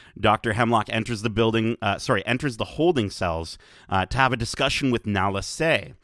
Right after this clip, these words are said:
attempting to persuade her to continue her research for the Empire. She is quick to shut him down as the Empire destroyed her home,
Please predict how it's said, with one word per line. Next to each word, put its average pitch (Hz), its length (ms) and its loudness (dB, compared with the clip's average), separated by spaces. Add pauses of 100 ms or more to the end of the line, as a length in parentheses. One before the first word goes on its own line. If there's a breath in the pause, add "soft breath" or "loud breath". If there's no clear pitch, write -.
(220 loud breath)
attempting 123 380 0
to 127 80 0
persuade 104 400 -4
her 110 100 0
to - 140 -10
continue 120 480 -4
her 135 100 2
research 98 420 -6
for - 140 -12
the 87 160 -4
Empire. 92 460 -6 (320 loud breath)
She 117 140 -2
is 110 100 -4
quick - 220 0
to - 60 -8
shut 139 220 2
him 139 140 2
down 113 340 2
as 101 300 -4
the 101 140 -4
Empire 101 440 2
destroyed 90 400 -4
her 85 140 -6
home, 95 340 2